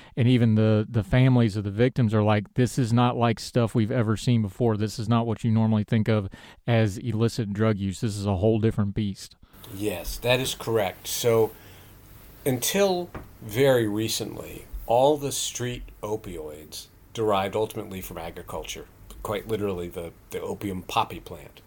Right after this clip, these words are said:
Speaker 2: That's where you get morphine, that's where you get, uh, heroin, that's where you get divert-, the diverted pills, like, you know, Vicodin or whatever, are, are still in some ways drawn from poppy plants or poppy straw.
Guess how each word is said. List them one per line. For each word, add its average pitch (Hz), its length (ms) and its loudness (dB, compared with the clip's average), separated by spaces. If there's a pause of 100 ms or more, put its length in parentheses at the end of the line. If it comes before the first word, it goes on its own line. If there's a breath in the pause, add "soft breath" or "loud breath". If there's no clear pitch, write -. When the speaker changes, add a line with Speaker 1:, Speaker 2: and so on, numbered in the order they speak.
(120)
Speaker 2:
That's - 220 -16
where 85 100 -14
you 80 140 -18
get - 240 -14
morphine, 113 720 -4 (380 loud breath)
that's - 240 -14
where 85 80 -12
you 82 160 -16
get, 78 360 -14 (400 soft breath)
uh, 78 500 -14
heroin, 120 720 0
that's 104 200 -4
where 107 80 -4
you 95 100 -6
get 95 200 -4
divert-, 104 380 -6
the 110 80 -6
diverted 98 480 -4
pills, 147 580 0
like, 85 240 -8
you 95 80 -8
know, 78 220 -12 (240)
Vicodin 110 500 -2
or 107 140 -4
whatever, 104 340 -4
are, 87 300 -4
are 95 80 -12
still 104 420 0
in 95 80 -12
some 104 240 -2
ways 101 240 -2
drawn 95 360 -4
from 92 180 -8
poppy 98 380 -6
plants 104 420 -12
or 95 60 -14
poppy 98 340 -10
straw. 98 380 -10